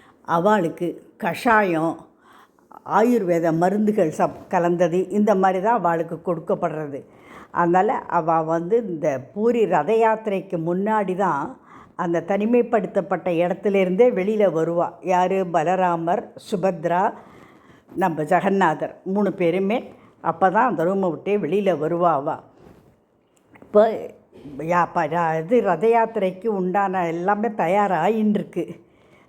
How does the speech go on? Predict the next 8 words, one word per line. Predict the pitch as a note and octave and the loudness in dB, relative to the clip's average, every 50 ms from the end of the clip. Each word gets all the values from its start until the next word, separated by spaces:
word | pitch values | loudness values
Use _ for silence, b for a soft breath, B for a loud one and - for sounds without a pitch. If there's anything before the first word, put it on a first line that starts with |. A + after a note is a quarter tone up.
| _ - | _ -4
ரதங்கள் | D#3+ E3 E3 F3 G3+ G#3 F#3+ G3+ G3+ G#3+ G#3 G#3 | -2 0 2 2 2 2 2 2 2 2 2 0
பண்ணப்பட்டுன்னு | G3 F3 F3+ G3 F#3+ G3 G3 E3+ - - F3+ F3+ F3 | 0 2 2 0 0 0 -2 -2 -2 -4 -6 -6 -6
இருக்கு, | F3 - F3 - - | -6 -6 -8 -4 -4
சக்கரமெல்லாம் | F3 C3+ - - A3 G3+ G3+ G#3 G#3+ G#3 G#3 A3 A#3 A3+ | -6 -6 -2 0 0 2 2 2 0 2 2 0 2 2
பண்ணியாச்சு, | G3 F#3+ G3+ G#3+ A3 A3 G3+ F#3 G3+ - E3+ - - - E3 | -2 0 0 0 0 0 0 0 -2 -6 -8 -8 -8 -8 -6
ரதங்கள்லாம் | E3+ E3 D#3+ F3 F#3 F#3+ F#3+ F#3 F#3 G3 G#3+ G#3+ G#3 | -6 -4 -4 -4 -2 -2 0 0 2 0 0 0 0
பண்ணப்பட்டுன்னு | G3 F3 F3+ A3 A3 G#3+ F#3 E3 - F#3+ F#3+ F3+ E3+ | -2 0 0 0 0 0 -2 -2 0 -2 -2 -2 -2
இருக்கு. | E3 D#3+ - E3 E3+ F#3 A#3+ - | -4 -6 -4 -4 -4 -4 -4 -8